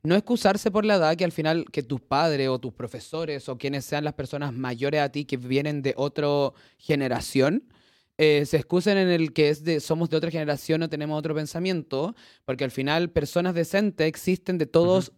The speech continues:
Speaker 1: las edades,
Speaker 2: Que básicamente
Speaker 1: ¿cachai?
Speaker 2: como que les validaron el ser hijos de puta con el resto y pasar
Speaker 1: Claro.
Speaker 2: a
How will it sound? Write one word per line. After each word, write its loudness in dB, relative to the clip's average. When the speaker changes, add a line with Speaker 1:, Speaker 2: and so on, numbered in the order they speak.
Speaker 1:
las 2
edades, 4
Speaker 2:
Que 4
básicamente 6
Speaker 1:
¿cachai? 6
Speaker 2:
como 6
que 6
les 4
validaron 4
el 2
ser 4
hijos 0
de 2
puta 0
con 0
el 0
resto 0
y 0
pasar 4
Speaker 1:
Claro. 6
Speaker 2:
a 6